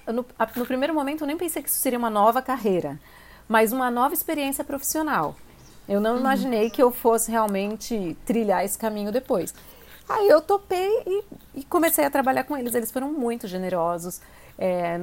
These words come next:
Speaker 1: nas prime-, nos primeiros programas eles falavam assim, "Olha, não tem problema se..."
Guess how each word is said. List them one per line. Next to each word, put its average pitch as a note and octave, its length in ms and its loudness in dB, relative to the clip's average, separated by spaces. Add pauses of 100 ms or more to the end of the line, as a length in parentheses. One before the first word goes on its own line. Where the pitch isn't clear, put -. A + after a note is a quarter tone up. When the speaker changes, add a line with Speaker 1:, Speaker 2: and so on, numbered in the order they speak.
Speaker 1:
nas F#3+ 220 -2
prime-, G#3 320 -4
nos G3 160 -4
primeiros G#3 400 -4
programas F#3+ 480 -6
eles - 180 -8
falavam F#3 200 -10
assim, G3 200 -8
"Olha, A3 340 -6 (360)
não G3+ 100 -4
tem A#3+ 160 -2
problema A#3 460 -4
se..." F#3+ 500 -4